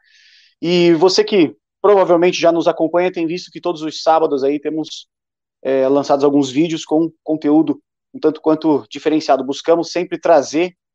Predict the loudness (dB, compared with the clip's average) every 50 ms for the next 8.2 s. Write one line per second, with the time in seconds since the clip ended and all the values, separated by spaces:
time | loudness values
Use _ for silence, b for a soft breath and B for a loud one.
0 | _ _ _ _ _ _ -6 -4 -2 -2 0 2 4 4 4 4 2 0 0 -2
1 | -2 -2 -2 -4 -2 0 2 2 2 2 0 -4 -8 _ _ _ _ _ -14 -14
2 | -6 -2 0 2 2 2 2 0 0 0 -2 -2 -2 -2 -4 -8 _ _ _ _
3 | _ _ _ _ _ _ _ -6 -6 -2 2 2 2 4 2 2 2 2 0 2
4 | 2 2 0 2 2 4 4 4 4 2 0 0 0 0 0 0 0 -2 -2 0
5 | 0 0 0 0 -6 -4 0 0 0 0 0 -4 -10 -12 -12 -12 -6 -2 2 2
6 | 2 2 2 0 -6 -6 -10 _ _ _ _ -8 -8 -8 -8 -6 -2 0 0 0
7 | 0 0 -2 -2 -4 -6 -8 -8 -8 -6 -6 -6 -6 -4 -2 -2 -2 -2 -4 -8
8 | -10 -14 -18 -20